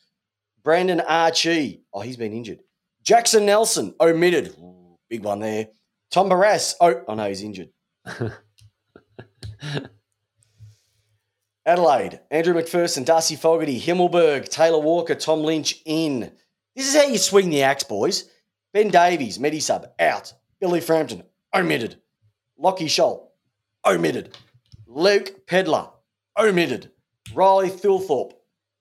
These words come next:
Speaker 1: managed. Tom Doty, injured. Tom Doty ran into a brick wall and walked off.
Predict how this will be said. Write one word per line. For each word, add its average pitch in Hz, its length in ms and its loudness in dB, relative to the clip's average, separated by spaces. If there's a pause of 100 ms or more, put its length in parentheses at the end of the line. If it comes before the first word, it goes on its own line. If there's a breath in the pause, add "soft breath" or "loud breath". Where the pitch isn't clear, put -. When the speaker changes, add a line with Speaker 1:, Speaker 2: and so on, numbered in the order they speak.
(160)
Speaker 1:
managed. 107 420 -20 (760)
Tom 160 200 0
Doty, 147 480 2 (200)
injured. 123 320 -10 (140)
Tom 202 160 0
Doty 165 300 2
ran 143 200 4
into 135 200 0
a 110 40 0
brick 107 300 -2
wall 123 400 2
and 113 180 -4
walked 151 300 2
off. - 360 -2